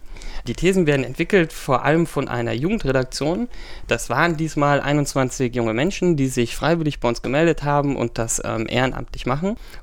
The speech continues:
Und die werden begleitet von einem wissenschaftlichen Begleitteam aus Politologen und Statistikern und Sozialwissenschaftlern und Pädagogen auch.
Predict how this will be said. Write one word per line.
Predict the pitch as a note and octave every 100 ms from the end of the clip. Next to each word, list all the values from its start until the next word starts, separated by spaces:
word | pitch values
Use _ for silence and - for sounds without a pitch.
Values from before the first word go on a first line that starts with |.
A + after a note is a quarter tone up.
| -
Und | C3 B2+
die | D#3+
werden | D3+ C#3
begleitet | B2 C3 C#3 D3
von | - C#3 C3+
einem | A#2+ B2+ B2
wissenschaftlichen | C3+ D3 C#3 A#2+ B2 B2
Begleitteam | A2+ A#2+ B2+ C3 B2 A2+ A2
aus | G#2+ A2
Politologen | - A2+ A2 A#2 B2+ D3 C#3 C#3 C3+ C3+ B2+
und | A#2 A2 G#2+
Statistikern | - A2 D3+ - B2 B2+ B2 A#2+ A#2+
und | - A2+ -
Sozialwissenschaftlern | - C3+ C#3+ C#3 C3 - B2+ C3 B2+ C3 B2 - A#2+ A#2+ -
und | -
Pädagogen | D#3 D#3+ C#3+ C#3 C#3 C3
auch. | - B2 -